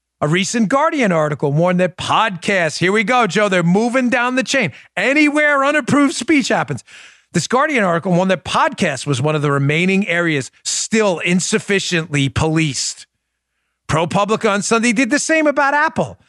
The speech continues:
And last month, one of its reporters appeared on M S N B C to demand that Apple censor its podcast content as aggressively as Google's YouTube now censors its video content. <laughs>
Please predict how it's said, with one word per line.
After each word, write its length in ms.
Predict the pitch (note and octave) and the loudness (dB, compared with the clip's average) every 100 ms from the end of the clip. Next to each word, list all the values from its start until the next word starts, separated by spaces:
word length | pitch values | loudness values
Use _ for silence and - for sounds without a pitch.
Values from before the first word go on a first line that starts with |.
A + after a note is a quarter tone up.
| - | -8
And 180 | F3 F3 | -4 -2
last 260 | G3 A3 | -2 0
month, 240 | G#3+ A3+ G3+ | 0 0 0
one 160 | G3+ | 0
of 80 | G#3+ | 0
its 140 | A3 B3 | 0 -2
reporters 460 | - C#4 C4+ A3 | 0 2 2 0
appeared 300 | F#3 G#3 A3 | 0 2 2
on 120 | A3 | 2
M 160 | G#3+ A3+ | 2 2
S 160 | A#3 A#3+ | 2 2
N 80 | |
B 100 | A#3 | 2
C 220 | A#3 C#4 A#3 | 2 2 2
to 60 | |
demand 300 | G3+ G#3+ G#3+ | 2 2 2
that 140 | G3+ - - - | 2 -2 -10 -4
Apple 320 | - - D#3+ | -4 -2 -2
censor 480 | - D#3 D#3 F#3 F3+ | -2 -2 0 0 0
its 120 | D#3 | -2
podcast 560 | F3+ F3 E3 F#3 F3 | -2 -2 0 -2 -2
content 480 | - F3+ D#3 B2 A2 - - | -2 -2 -2 -4 -6 -10 -6
as 180 | E3 E3 | -4 -2
aggressively 720 | C#3+ D#3 E3 - E3+ F3+ E3 | -2 -2 -2 -4 -2 2 2
as 120 | C3+ | 0
Google's 460 | - E3+ E3+ F3+ C3+ | 0 0 2 0 2
YouTube 440 | F#3 E3+ C3+ A#2+ | 2 2 0 0
now 160 | C3+ C3+ | 0 -2
censors 480 | - D3 C3+ C#3+ | -2 -4 -4 -8
its 120 | C#3 C3 | -8 -6
video 320 | D#3 E3 D3+ | -2 0 -2
content. 340 | - A#2 A2+ | -4 -10 -12
<laughs> 60 | - | -18